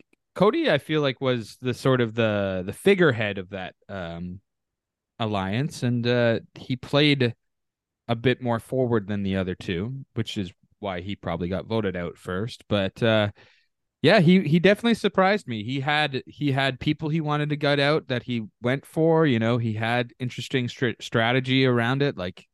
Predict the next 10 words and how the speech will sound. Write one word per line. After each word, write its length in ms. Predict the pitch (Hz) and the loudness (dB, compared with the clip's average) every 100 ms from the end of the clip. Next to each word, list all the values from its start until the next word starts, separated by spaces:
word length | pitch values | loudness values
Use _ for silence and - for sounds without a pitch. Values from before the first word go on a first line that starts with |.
| - 92 | -12 -10
uh, 220 | - 101 95 | -4 -2 0
the, 340 | 98 95 92 - - - - | -2 -2 -6 -10 -20 -14 -8
the 80 | |
trying 240 | 131 147 147 | 0 2 4
to 80 | 139 | 4
get 140 | 139 | 4
out 160 | 127 - | 2 0
Carla 400 | 127 131 139 143 | 0 2 2 -2
move, 400 | 143 147 156 156 | -2 -2 -4 -2
like, 260 | 113 110 | -2 -4